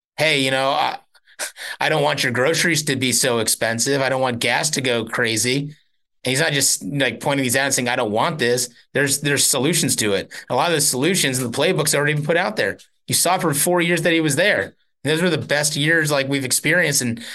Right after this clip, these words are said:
how long or ever? It was incredible. And people forget that. It's four years ago.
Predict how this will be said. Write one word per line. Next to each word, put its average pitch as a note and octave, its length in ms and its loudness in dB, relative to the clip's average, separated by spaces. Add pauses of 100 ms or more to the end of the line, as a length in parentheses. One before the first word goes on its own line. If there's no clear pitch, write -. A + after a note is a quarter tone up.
(120)
how B2 200 0
long F#3 300 2
or B2 120 0
ever? F3+ 480 0 (180)
It - 40 -4
was C#3 120 0
incredible. D#3 600 -2 (260)
And A#2+ 140 -4
people F3 160 2
forget D3+ 380 0
that. G3+ 300 0 (320)
It's - 80 -10
four G4+ 180 2
years F#3 220 2
ago. - 340 -4